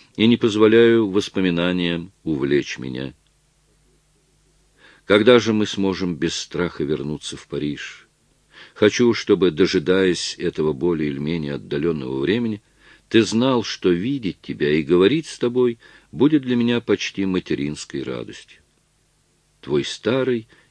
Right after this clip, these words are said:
и самый искренний друг, М. Вальдор. Дюма сын написал Маке, чтобы сообщить ему о смерти своего отца,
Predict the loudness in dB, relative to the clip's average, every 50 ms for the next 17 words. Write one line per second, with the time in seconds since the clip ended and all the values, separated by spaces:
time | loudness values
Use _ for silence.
0 | _ -14 -12 -10 -8 -4 -4 -2 -2 -2 -4 -6 -8 -8 -8 -8 -8 -8 -8 -10
1 | -10 -10 -8 -6 -6 -6 -8 -6 -6 -6 -4 -4 -6 -8 _ -20 -20 _ _ _
2 | _ _ _ _ _ _ _ _ _ _ _ _ _ _ _ _ _ _ 0 0
3 | 0 0 0 -4 -6 -10 -16 _ _ _ _ _ -8 -4 -4 -2 -4 -4 -6 -8
4 | -8 -8 -8 -10 -18 _ _ _ _ _ _ _ _ _ _ _ _ _ _ _
5 | _ _ _ _ _ _ _ _ _ _ _ _ _ _ _ _ _ _ _ _
6 | _ _ -20 -20 -20 _ _ -20 -20 -20 -20 -18 0 4 6 6 8 8 6 6
7 | 4 2 0 0 2 2 2 2 2 2 0 0 2 4 4 4 4 4 2 2
8 | 0 2 4 6 8 8 8 6 4 0 -4 -4 0 4 4 4 4 4 4 2
9 | 2 2 2 -2 -4 -4 -2 -2 0 2 2 2 0 0 -2 0 0 0 0 -2
10 | -6 -6 -2 0 0 2 2 0 -2 -2 -2 -2 0 0 0 -2